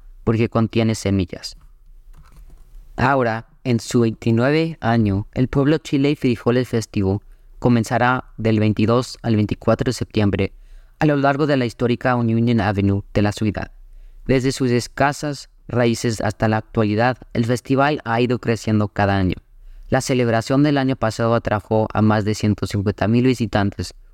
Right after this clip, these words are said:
un tercio de los cuales proce-, procedía de fuera de la ciudad o el estado, dijo la vicepresidente de la Cámara de Comercio de Pueblo,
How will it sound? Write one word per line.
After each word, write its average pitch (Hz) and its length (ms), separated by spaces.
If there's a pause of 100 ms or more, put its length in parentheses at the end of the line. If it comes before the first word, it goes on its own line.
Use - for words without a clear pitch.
(100)
un 139 200
tercio 135 380
de 107 100
los 104 140
cuales 113 340
proce-, 104 380 (240)
procedía 117 600 (360)
de 113 120
fuera 127 260
de 127 100
la 117 120
ciudad 101 380 (100)
o 104 120
el 98 80
estado, - 400 (440)
dijo 120 260
la 110 120
vicepresidente 98 920 (760)
de 113 160
la 98 160
Cámara 110 420
de 110 120
Comercio 98 480
de 95 100
Pueblo, 123 440